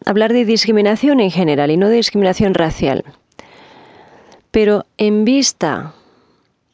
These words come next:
del contexto en el que estamos trabajando, en lo que nos centramos, porque estamos hablando de discurso de odio, eh, crímenes, ah,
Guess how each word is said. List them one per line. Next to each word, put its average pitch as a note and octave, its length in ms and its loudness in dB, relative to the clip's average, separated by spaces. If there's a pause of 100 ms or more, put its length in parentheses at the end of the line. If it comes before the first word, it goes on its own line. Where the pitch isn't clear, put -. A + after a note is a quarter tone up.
(1040)
del F3+ 180 -2
contexto E3+ 680 -4
en G#3+ 80 0
el E3+ 100 -2
que D3 80 -6
estamos D3 380 -6
trabajando, F3+ 680 -4
en G3+ 100 0
lo D3 100 -2
que D3 100 -4
nos C#3+ 160 -4
centramos, A#3 440 -2
porque F#3 160 -4
estamos G3+ 280 -2
hablando G3 340 0
de E3+ 120 0
discurso D3+ 500 -4
de D#3+ 180 0
odio, G#3+ 520 0 (840)
eh, F2 380 -8
crímenes, G#3+ 920 -2
ah, D#3 260 -12